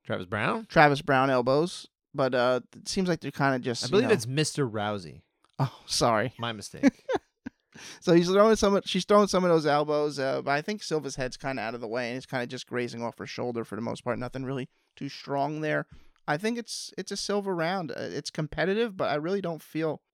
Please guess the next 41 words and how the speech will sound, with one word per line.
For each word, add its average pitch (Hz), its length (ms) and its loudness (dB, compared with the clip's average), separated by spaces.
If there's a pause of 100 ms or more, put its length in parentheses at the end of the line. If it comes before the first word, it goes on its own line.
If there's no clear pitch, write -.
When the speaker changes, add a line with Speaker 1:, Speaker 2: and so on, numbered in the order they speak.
Speaker 2:
that 151 240 -4
good 151 160 2
about 131 200 0
Yanan 127 360 -6
getting 120 240 -8
it. - 180 -14 (300)
Speaker 1:
I 147 160 0
thought - 300 -2
this 170 240 0
was 156 160 2
a 143 80 4
close 151 280 2
but 165 160 -6
clear 139 240 0
round 131 440 -2
for 143 180 -4
Bueno 120 300 -6
Silva. 175 420 0 (240)
Speaker 2:
Yeah. 151 280 -2 (100)
Speaker 1:
I, 170 500 -4
I, 156 140 0
I - 20 -6
actually 165 400 -4
thought 131 260 -4
this 127 220 -8
was 131 540 -8 (180)
not 214 320 -4
rel-, 147 320 0
not, 226 240 -2
like, 196 180 2
super 156 360 -4
clear. 107 320 -8
Again, 131 280 -6
it 123 240 -14
cl-, - 300 -20
it's - 140 -18
close, 202 640 0
but 202 160 -2
Speaker 2:
Competitive. 208 520 0 (160)
Speaker 1:
I 196 180 0
felt 233 400 -2